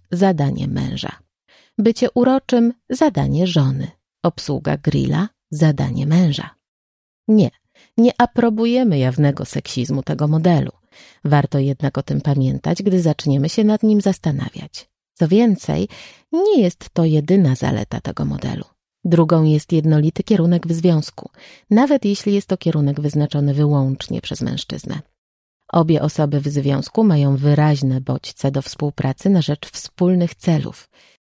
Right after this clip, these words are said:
Jeśli jesteś mężczyzną, to chcesz, aby twoja żona po mistrzowsku wychowywała dzieci i przygotowywała fantastyczne przyjęcia dla gości. Jeśli jesteś kobietą, chcesz, aby twój mąż dostał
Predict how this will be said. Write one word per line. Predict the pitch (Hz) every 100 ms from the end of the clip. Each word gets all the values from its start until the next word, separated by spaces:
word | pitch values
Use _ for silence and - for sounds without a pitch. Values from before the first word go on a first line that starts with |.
| _
Jeśli | 240 - 254
jesteś | 240 - 214
mężczyzną, | 190 190 - 127 151 143
to | 165
chcesz, | 165 - 131 147
aby | 156 147
twoja | - 147 139 131
żona | 147 170 185 180
po | -
mistrzowsku | 208 214 - - - - - 208
wychowywała | 196 170 156 147 135 131
dzieci | 123 123 104 - 220
i |
przygotowywała | - 202 196 185 170 160 190 185
fantastyczne | - 170 156 139 - 247 - 214
przyjęcia | - - 302 131 147 185
dla | 180 233
gości. | 226 - - - - _ _ _ _ _ _ _ _
Jeśli | 247 - 220
jesteś | 214 226
kobietą, | - 214 269 - 151 - - _
chcesz, | - - 220 -
aby | - 175 175 170 165
twój | - - 156
mąż | 151 170 156 -
dostał | 131 - -